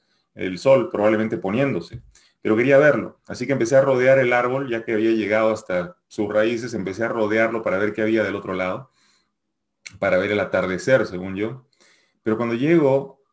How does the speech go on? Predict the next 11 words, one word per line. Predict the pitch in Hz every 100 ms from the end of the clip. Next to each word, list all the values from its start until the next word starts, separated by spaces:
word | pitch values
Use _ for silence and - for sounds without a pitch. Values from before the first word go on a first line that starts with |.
| _
al | - 110
otro | 139 147
lado | 135 135 127
del | 101 90
tronco, | 131 127 107
que | 92
les | 92
digo | 113 117
era | 113
muy | 113 117
ancho, | 110 117 135 131 -